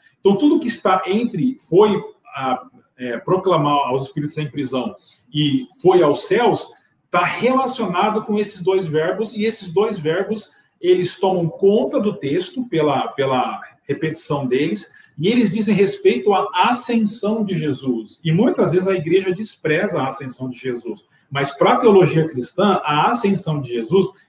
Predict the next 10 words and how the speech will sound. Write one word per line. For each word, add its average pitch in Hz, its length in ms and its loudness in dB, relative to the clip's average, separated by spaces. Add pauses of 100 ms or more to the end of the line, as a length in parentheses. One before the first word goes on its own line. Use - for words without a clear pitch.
é 147 140 4
a 156 180 4
entronização 226 1040 2
de 190 120 -4
Jesus. 110 580 -6
Por 151 140 6
isso 196 160 -4
que 254 80 0
Pedro 185 320 2
fala, 185 300 0